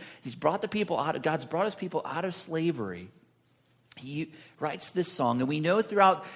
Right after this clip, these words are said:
the ages that this song that Moses penned, uh, was used in worship.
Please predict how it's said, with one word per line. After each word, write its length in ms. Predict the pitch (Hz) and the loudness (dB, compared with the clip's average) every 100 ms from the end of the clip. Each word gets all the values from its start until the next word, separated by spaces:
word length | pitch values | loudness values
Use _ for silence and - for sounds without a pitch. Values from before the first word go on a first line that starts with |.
| - | 0
the 140 | 147 | 4
ages 340 | 156 165 131 120 | 6 4 2 -4
that 120 | 123 | 2
this 180 | 151 165 | 2 2
song 600 | - - 208 143 117 135 | -2 -2 2 2 2 0
that 120 | 135 | -2
Moses 460 | 135 151 151 160 - | 2 2 2 -4 -6
penned, 480 | - 208 120 131 - - - - | -6 -4 -2 -4 -6 -18 -20 -6
uh, 140 | 135 139 | -2 0
was 320 | 151 131 143 | 0 0 0
used 400 | 220 247 233 - 190 | 0 0 -4 -2 0
in 260 | 208 196 | 2 0
worship. 540 | 185 269 - - - | 0 0 -2 -8 -14